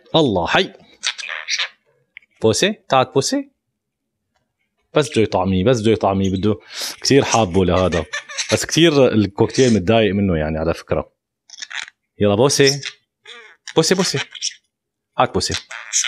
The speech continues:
حبيبي، حبيبي. تعال، تعال. بوسة، بوسة. حبيبي، مع شو؟ مع شو إيه؟ هالصيصة.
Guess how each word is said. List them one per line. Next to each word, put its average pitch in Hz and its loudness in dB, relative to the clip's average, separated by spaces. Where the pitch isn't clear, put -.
حبيبي، 151 2
حبيبي. 190 2
تعال، 98 0
تعال. 90 2
بوسة، 110 0
بوسة. - -8
حبيبي، 127 0
مع 110 0
شو؟ - -2
مع 151 0
شو - -4
إيه؟ 254 -8
هالصيصة. 165 2